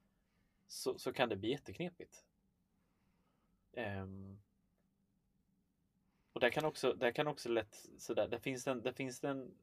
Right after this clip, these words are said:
en tendens ibland då att, att, att för-, försöka, men då försöker man bortförklara eller tona ner det där utmanande och jobbiga som Jesus <laughs> säger, säger ibland. Alltså att det, det är lätt att,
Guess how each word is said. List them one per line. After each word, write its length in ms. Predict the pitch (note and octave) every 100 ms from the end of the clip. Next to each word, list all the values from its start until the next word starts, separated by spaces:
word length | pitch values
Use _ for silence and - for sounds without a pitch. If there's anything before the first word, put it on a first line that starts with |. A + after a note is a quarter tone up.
| _ _ _ _
en 140 | C3+ A#2+
tendens 400 | C#3 B2 A2 G#2+
ibland 320 | G#2+ G#2+ G#2
då 120 | G2+
att, 140 | G2 -
att, 420 | A2 - - - -
att 140 | A#2
för-, 140 | B2
försöka, 380 | G2+ A#2 A2 A2+
men 120 | A2+ A#2
då 60 |
försöker 260 | A2+ C3+ B2+
man 200 | A#2+ A#2+
bortförklara 840 | C3+ - - - - A#2+ A#2 A2+
eller 180 | G#2+ G#2+
tona 360 | G#2 A#2+ A#2 A2+
ner 380 | A2+ D3 E3+ E3+
det 120 | C#3
där 180 | G2+ F#2+
utmanande 840 | A2 G2 - G#2 F#2+ F#2+ A2 A2+
och 80 | G#2+
jobbiga 440 | C3+ A2 G#2 D3+
som 140 | F3 G#3
Jesus 300 | B2 G#2 G2+
<laughs> 220 | G#2 -
säger, 140 | - - - - -
säger 280 | A#2 G#2
ibland. 340 | G2+ G2 F2+ F#2
Alltså 200 | G#2 A#2
att 120 | A2
det, 140 | B2 A#2
det 100 | B2+
är 40 |
lätt 260 | B2 - A#2+
att, 220 | A2+